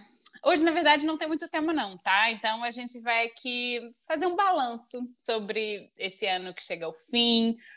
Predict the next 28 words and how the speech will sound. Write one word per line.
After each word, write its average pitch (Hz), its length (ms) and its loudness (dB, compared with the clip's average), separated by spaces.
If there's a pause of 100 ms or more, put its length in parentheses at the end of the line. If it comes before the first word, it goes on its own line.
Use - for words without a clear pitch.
(140)
o 190 460 -2
ano 202 340 -2
que 190 120 -10
está 180 260 0
por 180 260 -6
vir, 196 340 4
o 208 60 0
que 208 100 -6
que 196 60 -8
a 190 40 -4
gente 185 240 -10
espera, 202 720 4
quais 202 260 -6
são 196 260 -14
os - 160 -16
sentimentos 185 760 -6
que, 180 380 -4 (320)
que 214 100 -4
nos 214 120 0
atravessam 208 760 2
nesse 190 240 -12
momento, 208 680 -4
se 285 120 -8
a 302 40 -4
gente 269 220 -4
faz 214 180 -4
algum 190 220 -10
ritual. 214 1000 4